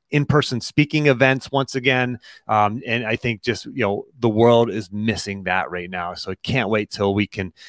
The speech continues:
do that more and really start getting together with people more. So that is what I'm excited about, is connecting with people again, because that's,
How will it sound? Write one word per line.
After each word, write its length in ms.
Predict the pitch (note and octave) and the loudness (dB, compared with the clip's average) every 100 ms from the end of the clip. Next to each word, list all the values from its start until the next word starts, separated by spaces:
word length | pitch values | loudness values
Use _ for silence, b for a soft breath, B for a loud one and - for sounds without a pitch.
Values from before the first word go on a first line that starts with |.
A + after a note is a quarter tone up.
| B _ G2 | B _ -8
do 220 | F2+ A2 G2+ | 4 6 6
that 260 | F#2+ E2+ | 4 2
more 280 | F#2+ F#2+ F2+ | 0 2 2
and 80 | F#2 | 0
really 200 | F#2 E2+ | -2 -2
start 280 | - F2 - | -4 -10 -8
getting 260 | F2+ E2+ | -8 -8
together 320 | E2 E2 E2 E2 | -10 -6 -6 -6
with 120 | D#2+ | -8
people 220 | - D2+ | -12 -10
more. 200 | D#2 D#2+ | -10 -10
So 200 | - F2 - F#2+ | -8 -8 -10 -2
that 260 | B2 A2+ A2 | 2 2 2
is 160 | G#2+ | -2
what 120 | F#2 | -2
I'm 120 | F#2 F2+ | -4 -6
excited 340 | - F2 E2+ | -4 -4 -2
about, 240 | E2 E2+ | -2 -2
is 160 | E2 E2 B B B _ | -2 -6 B B B _
connecting 720 | - A2 G#2 - - F2+ F2 _ | 2 4 4 0 -6 -10 -12 _
with 160 | F2+ - | -6 -4
people 300 | F#2 - D2+ | -6 -4 -6
again, 240 | D#2 D2+ | -6 -10
because 180 | - F#2 | -4 2
that's, 380 | A#2 B2+ - | 2 2 -2